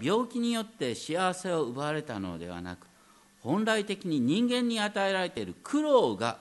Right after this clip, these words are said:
奪われている人だ。」苦労は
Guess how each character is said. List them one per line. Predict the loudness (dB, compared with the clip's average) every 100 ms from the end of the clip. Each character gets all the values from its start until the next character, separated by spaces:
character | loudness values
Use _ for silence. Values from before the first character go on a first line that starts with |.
| -10
奪 | -8 -6
わ | -4 -6
れ |
て | -8 -10
い | -10
る |
人 | -14 -18 -20
だ。」 | -18 -20 _ _ _ _ _ _ _ _ _ _ _ _ _ _ _ _ _ _ _ _ _ _ _ _ _ _ _ _ _ _ _ _
苦 | -2 2
労 | 4 2
は | 0 -2 -6